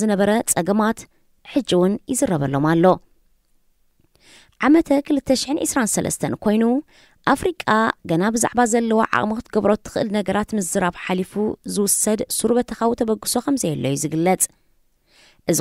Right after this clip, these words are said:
ኩሉ ዓመታት ሓሊፉ ጸገማትካ ገዛእቲ ሃገራት ዘተኣታተውልና ኢልካ ምምኽናይ ግዚኡ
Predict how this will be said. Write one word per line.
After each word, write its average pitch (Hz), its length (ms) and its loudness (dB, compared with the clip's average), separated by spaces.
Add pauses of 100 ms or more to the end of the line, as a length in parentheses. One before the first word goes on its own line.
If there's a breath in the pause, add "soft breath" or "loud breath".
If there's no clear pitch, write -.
ኩሉ 240 140 2 (160)
ዓመታት 233 360 0 (200)
ሓሊፉ 190 340 -2 (680)
ጸገማትካ 302 560 0 (380)
ገዛእቲ - 300 0 (100)
ሃገራት 220 400 -2 (160)
ዘተኣታተውልና 208 760 0 (120)
ኢልካ 196 180 -8 (220)
ምምኽናይ 220 480 0 (580 soft breath)
ግዚኡ 262 240 4